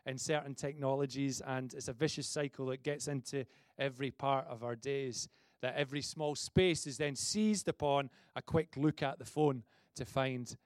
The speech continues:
that fix. I don't know about you guys, but I've noticed it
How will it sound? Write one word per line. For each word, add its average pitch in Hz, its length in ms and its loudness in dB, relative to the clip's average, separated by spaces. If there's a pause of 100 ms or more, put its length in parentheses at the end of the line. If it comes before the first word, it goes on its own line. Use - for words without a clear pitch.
(140)
that 117 240 -4
fix. - 580 -6 (380)
I 123 80 -2
don't 170 160 2
know 165 160 8
about 139 320 2 (120)
you 143 180 0
guys, 123 420 0
but 123 280 0 (1400)
I've 143 220 2
noticed 160 420 2
it 135 160 -2